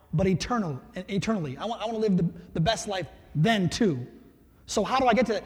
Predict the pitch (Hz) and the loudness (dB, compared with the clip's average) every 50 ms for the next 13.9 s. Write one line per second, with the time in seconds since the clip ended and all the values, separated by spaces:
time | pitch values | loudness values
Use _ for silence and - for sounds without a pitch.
0 | - - - 226 277 311 349 381 330 214 190 294 285 240 233 269 262 247 233 226 | -10 -4 2 4 4 6 8 8 8 8 10 10 10 12 12 10 10 10 8 8
1 | 240 247 247 233 240 254 294 302 294 247 - - - - - 262 320 339 294 208 | 6 6 4 4 4 4 4 4 4 2 0 -4 -8 0 4 4 6 8 8 8
2 | 165 165 233 285 285 294 277 247 254 262 262 254 240 233 240 240 247 254 240 220 | 8 8 8 8 8 8 8 8 8 8 6 6 4 4 4 2 2 2 2 2
3 | 190 - - - 247 269 220 - - 247 240 240 233 240 254 233 220 233 - - | 2 0 0 0 0 0 -2 0 0 2 2 2 0 2 2 2 2 2 -2 -2
4 | - 185 233 294 285 - - 294 285 285 269 247 240 240 240 233 - - - 240 | 2 4 4 4 4 6 6 6 8 8 8 6 6 6 4 2 0 0 0 2
5 | 220 190 - - 226 269 277 277 262 240 247 240 226 220 196 180 226 233 226 - | 2 0 -2 -2 0 2 4 4 4 4 4 2 0 2 2 2 2 0 0 0
6 | 247 233 233 208 220 226 220 214 208 - - - - - 220 262 285 294 277 247 | -2 -2 -2 0 0 -2 -2 -2 -4 -6 -14 -12 -6 -2 0 2 4 4 4 6
7 | 240 240 226 208 175 160 214 233 247 208 190 165 220 220 - - - 220 214 214 | 6 6 6 6 6 4 4 4 4 4 4 4 6 4 4 2 -2 0 0 2
8 | 214 202 208 220 208 202 175 175 190 220 226 202 190 190 190 190 - - - - | 0 0 0 -2 -2 -2 0 0 2 2 4 2 2 0 -2 -4 -6 -14 -20 -20
9 | - - - - 254 269 294 285 214 254 254 247 220 214 208 202 196 180 170 135 | -16 -12 -4 0 0 2 4 6 6 6 6 4 2 0 -2 -2 0 0 0 0
10 | 214 208 185 160 180 226 254 277 254 330 330 320 240 - 269 247 247 226 214 226 | 0 0 -2 -2 -4 -4 -4 -4 -2 0 0 0 0 -2 -2 -2 0 -2 -2 -4
11 | - - - - - - - - - 302 330 277 - - 294 277 269 269 269 262 | -6 -14 -20 -20 -20 -10 -8 -2 0 2 0 2 0 0 2 2 2 2 2 2
12 | 262 254 247 240 254 - - - - - - 226 233 208 220 220 - - 214 196 | 2 0 0 -2 -4 -10 -16 -20 -20 -10 -8 -6 -6 -4 -4 -2 -2 0 0 0
13 | - - 294 285 - - - 269 254 254 240 247 240 233 226 226 - | 0 0 -2 -2 -2 -4 -2 0 2 2 2 2 2 2 0 0 -4